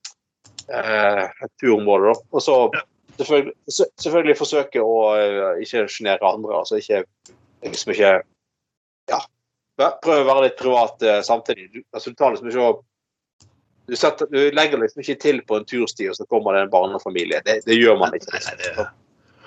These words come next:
Speaker 1: Eh,
Speaker 2: Og kommer
Speaker 1: det handler
Speaker 2: det
Speaker 1: litt
Speaker 2: enkle mennesker som har litt frustrert, så,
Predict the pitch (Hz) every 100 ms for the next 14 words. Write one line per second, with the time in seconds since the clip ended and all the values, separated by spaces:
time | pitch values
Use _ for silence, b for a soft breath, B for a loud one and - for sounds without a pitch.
0 | B 113 113 113 107 139 117 120 127 123
1 | 113 135 139 117 92 - 117 120 120 131
2 | 117 120 120 117 123 - 123 123 120 147